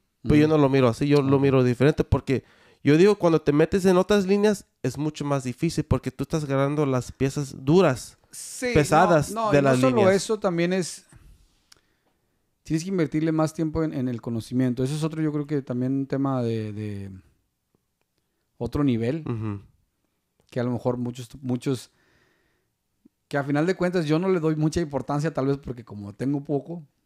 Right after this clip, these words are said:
Speaker 2: pero es lo que mucha gente le da mucha importancia, el nivel de conocimiento, y mucha gente dice, "Ay, es que ¿para qué tiene video y
Speaker 1: Bueno,
Speaker 2: canal
Speaker 1: pero
Speaker 2: de
Speaker 1: deja-,
Speaker 2: YouTube si no sabe?". Yo
Speaker 1: déjame preguntarte, cuando... Porque yo te, yo te, porque eso es lo que yo sé, lo que yo he visto cuando yo hablo con Ulises,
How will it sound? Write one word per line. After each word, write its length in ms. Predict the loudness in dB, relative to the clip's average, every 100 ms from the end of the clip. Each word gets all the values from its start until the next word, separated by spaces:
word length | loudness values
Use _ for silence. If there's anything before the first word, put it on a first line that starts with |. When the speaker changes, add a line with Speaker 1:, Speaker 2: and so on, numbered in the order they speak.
| _ _ _ _
Speaker 2:
pero 180 | 0 2
es 60 |
lo 100 | 0
que 80 | 0
mucha 240 | -2 -2
gente 220 | -4 -2 0
le 60 |
da 80 | 0
mucha 200 | -2 -4
importancia, 400 | -4 -4 -2 0
el 120 | 0
nivel 320 | 2 2 0 -2
de 80 |
conocimiento, 640 | -2 -2 -2 -2 -2 0 -2
y 180 | -2 -2
mucha 240 | -2 -2
gente 140 | -4
dice, 120 | -4 -8
"Ay, 80 | -10
es 80 |
que 100 | -12
¿para 160 | -14 -12
qué 120 | -12
tiene 260 | -8 -4 -4 -6 -10
video 300 | -4 -2 2
y 40 | 4
Speaker 1:
Bueno, 220 | 4 2
Speaker 2:
canal 180 | 2 4
Speaker 1:
pero 60 |
Speaker 2:
de 60 | 6
Speaker 1:
deja-, 100 | 4
Speaker 2:
YouTube 180 | 2 -2
si 80 | 0
no 120 | 0
sabe?". 300 | 2 2 2
Yo 180 | 0 0
Speaker 1:
déjame 280 | 2 4 4
preguntarte, 580 | 2 2 2 0 -6 -8 _
cuando... 360 | 2 2 -2 _ _ _ _ _
Porque 480 | -2 2 2 2 -2 -18 -16 -16
yo 220 | 2 6 6
te, 180 | 4 0
yo 120 | 0
te, 240 | 0 -4
porque 280 | -2 2 4
eso 160 | 4 2
es 40 |
lo 80 | 0
que 120 | 2
yo 100 | 2
sé, 180 | 2 2
lo 120 | 2
que 100 | 2
yo 80 | 2
he 20 |
visto 280 | 2 0 -2
cuando 220 | 0 2
yo 100 | 4
hablo 180 | 4 2
con 180 | 0 0
Ulises, 520 | 2 0 -2 -8 -12